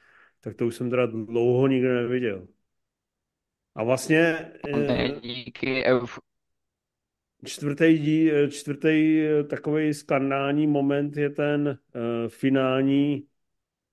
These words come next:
Speaker 1: finále, eh, takovej ten dovětek, kdy si Barry Keoghan, eh, nebojí vzít svoji krajtu poklopcovitou a zatančit si.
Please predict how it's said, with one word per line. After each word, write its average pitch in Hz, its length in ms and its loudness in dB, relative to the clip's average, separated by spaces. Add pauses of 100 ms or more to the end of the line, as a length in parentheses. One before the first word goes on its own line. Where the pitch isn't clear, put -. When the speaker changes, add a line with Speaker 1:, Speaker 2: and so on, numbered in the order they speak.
(420)
Speaker 1:
finále, 127 720 0 (840)
eh, 110 40 -6
takovej 127 320 -4
ten 123 200 0
dovětek, 127 720 0 (680)
kdy 123 120 -2
si 139 200 0
Barry 127 360 4
Keoghan, 131 640 0
eh, 120 540 -4
nebojí 131 760 0 (1120)
vzít 123 380 -10
svoji 127 360 0
krajtu 127 420 -4
poklopcovitou 135 1080 -4
a 127 360 0
zatančit 123 580 -4
si. 123 300 -4